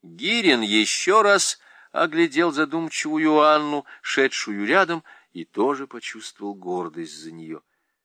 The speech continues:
«Эй, военный, возьми Нюшку за титьки, чего зеваешь?» — раздался зычный оклик с поля, где работал здоровенный парень. Гирин вздрогнул,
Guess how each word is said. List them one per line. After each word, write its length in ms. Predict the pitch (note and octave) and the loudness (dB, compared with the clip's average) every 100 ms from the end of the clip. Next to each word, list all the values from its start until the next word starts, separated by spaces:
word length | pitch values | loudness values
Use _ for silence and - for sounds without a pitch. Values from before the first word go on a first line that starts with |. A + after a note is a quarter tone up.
| _ _ _ _ - | _ _ _ _ -2
«Эй, 440 | D3 B3 B3 G#3+ | 4 6 6 6
военный, 920 | F3 G#3 B3+ C4+ A#3+ A3 F#3+ B2+ F#2+ | 6 4 4 4 4 2 2 4 2
возьми 580 | F#2+ F#3 G3+ B3 C#4+ C#4 | 4 2 2 -2 0 0
Нюшку 380 | C4 C4+ A#3 - | 0 2 2 2
за 140 | A#3+ | 0
титьки, 680 | G3+ B3+ B3+ G#3+ - F3+ E3 | 2 0 2 0 -2 2 2
чего 400 | - G3 B3+ B3+ | 4 2 6 4
зеваешь?» — 840 | A3 A3 A3+ A3+ G3+ F#3 C3 - - - | 4 2 6 8 6 4 0 -4 -10 -8
раздался 520 | G#2 G2+ F2+ G#2 - G2 | 0 2 4 0 0 -4
зычный 480 | D#3+ A3 - F#3+ | -4 -2 -2 0
оклик 300 | F#3 F3+ F3+ | -2 -4 -8
с 120 | - - | -6 -6
поля, 560 | _ C3 D3+ C#3+ C#3 | _ -4 0 0 -2
где 200 | A#2 F2 | -6 -6
работал 420 | F2 E2 G2+ F2+ | -6 -4 -6 -6
здоровенный 600 | D#2 D#2+ E2 G2 A2+ E2+ | -10 -6 -4 -4 -6 -10
парень. 500 | D#2 D#2+ E2 D#2+ D#2 _ _ _ _ _ _ _ _ _ _ | -10 -6 -6 -6 -12 _ _ _ _ _ _ _ _ _ _
Гирин 460 | - E2+ G#2 G2+ G#2 | -20 -8 -4 -2 -4
вздрогнул, 600 | F#2 G2 F#3+ F#3 F3+ | -6 0 2 2 -2